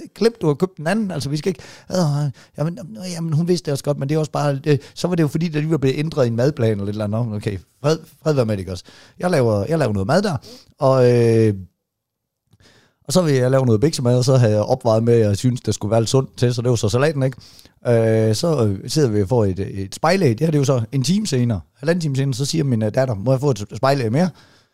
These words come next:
Så siger jeg, "Det må du da godt." "Er der andre, der skal have et spejlæg mere?" Så siger jeg så, "Rejser mig op." Og det, det vil min kone så måske også. Øh, men hun er ikke lige helt sikker, siger, "Prøv at, jeg laver sgu bare tre spejlæg mere. Øh, vi har ikke nok," siger jeg så. Øh, fordi der er en hel bakke fyldt med æg. Så, så siger hun,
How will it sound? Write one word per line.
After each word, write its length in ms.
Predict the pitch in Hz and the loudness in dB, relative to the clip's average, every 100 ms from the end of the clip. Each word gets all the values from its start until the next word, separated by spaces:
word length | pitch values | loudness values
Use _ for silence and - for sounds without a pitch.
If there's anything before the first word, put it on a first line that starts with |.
| _ _ | _ _
Så 80 | |
siger 140 | - 95 | -8 -8
jeg, 80 | 107 - 120 | -8 -12 -8
"Det 100 | 107 | -6
må 100 | 92 | -6
du 100 | 90 | -2
da 40 | |
godt." 220 | 110 175 - _ | -2 -2 -6 _
"Er 60 | 123 | -2
der 60 | |
andre, 140 | 139 143 | -2 -2
der 60 | |
skal 120 | 104 120 | -2 -2
have 20 | |
et 40 | |
spejlæg 300 | - 160 208 | 0 -2 0
mere?" 140 | 143 143 | -2 -4
Så 80 | - _ | -6 _
siger 140 | - 139 | -8 -2
jeg 60 | |
så, 120 | 123 123 | 0 2
"Rejser 200 | 135 123 | 0 0
mig 100 | 127 | 0
op." 100 | - | -2
Og 80 | 120 | -4
det, 220 | 175 151 | -4 -2
det 100 | 160 | -2
vil 80 | 123 | -2
min 240 | 101 90 | -2 -4
kone 200 | - 127 | -2 -2
så 160 | 110 98 - | -2 -6 -6
måske 340 | 107 113 110 | -8 -2 0
også. 160 | 165 - - - - _ - | 0 -2 -14 -20 -20 _ -2
Øh, 640 | 120 120 117 113 110 107 110 | 2 4 4 4 4 2 2
men 120 | 120 | 2
hun 120 | 139 | 2
er 20 | |
ikke 120 | 160 | 0
lige 100 | 156 151 | 2 2
helt 140 | 123 | 2
sikker, 200 | 131 110 | 0 0
siger, 140 | 113 | -2
"Prøv 160 | 113 135 | 0 0
at, 120 | 95 | -2
jeg 100 | 92 | -4
laver 120 | 110 | -4
sgu 120 | 110 101 | -6 -6
bare 120 | 104 | -6
tre 160 | 117 113 | -4 -2
spejlæg 360 | 113 120 107 | 0 0 2
mere. 160 | 107 113 - _ - | 0 -2 -4 _ -8
Øh, 400 | 110 107 98 92 | -2 0 0 -2
vi 60 | 113 | 0
har 80 | 123 | 2
ikke 180 | 143 107 | 2 0
nok," 220 | 120 - _ - | 0 -2 _ -8
siger 180 | 123 | -4
jeg 80 | 107 | -2
så. 120 | 98 90 _ - | -4 -8 _ -4
Øh, 120 | 113 | -4
fordi 200 | 113 180 | -4 -2
der 80 | 220 | 2
er 40 | 180 | 4
en 80 | |
hel 180 | 175 202 | 4 2
bakke 240 | 160 165 - - | 0 -2 -6 -12
fyldt 140 | 190 | -6
med 160 | 190 175 | 0 0
æg. 140 | 131 - _ _ _ _ _ _ | 0 -8 _ _ _ _ _ _
Så, 160 | 151 135 | -12 -8
så 100 | 151 | -8
siger 200 | 160 147 | -4 -2
hun, 140 | 143 | -2